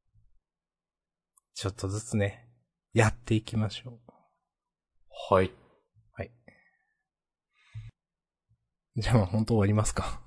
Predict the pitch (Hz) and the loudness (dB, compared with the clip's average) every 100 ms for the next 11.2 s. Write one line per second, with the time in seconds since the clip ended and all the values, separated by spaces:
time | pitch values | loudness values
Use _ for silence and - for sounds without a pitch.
0 | - 92 - - - 156 143 90 92 - | -12 -12 -12 -10 4 4 4 0 0 -2
1 | - - - 95 98 87 85 - 135 101 | -16 -18 -6 -2 0 -2 -6 -10 -6 -2
2 | 101 104 92 85 85 82 - - - - | 2 0 -2 -6 -6 -8 -12 -14 -14 -16
3 | - - - - - 78 - - _ - | -18 -20 -20 -14 -12 -12 -16 -20 _ -4
4 | - - - - - _ _ _ - - | -4 -4 -20 -20 -20 _ _ _ -20 -20
5 | - - - - _ - - - 113 123 | -20 -20 -20 -20 _ -20 -10 -8 -4 6
6 | 123 123 135 - - 95 92 87 92 80 | 6 8 4 4 -4 4 4 4 0 0
7 | 76 73 - - 69 67 - - - _ | -4 -6 -8 -14 -16 -20 -20 -20 -20 _
8 | _ - - 110 - - - _ _ _ | _ -20 -2 -2 -2 -14 -20 _ _ _
9 | - _ _ _ _ - 175 - - - | -20 _ _ _ _ 0 0 2 -4 6
10 | 120 85 78 - _ _ _ - _ _ | 6 6 -4 -18 _ _ _ -20 _ _
11 | - | -6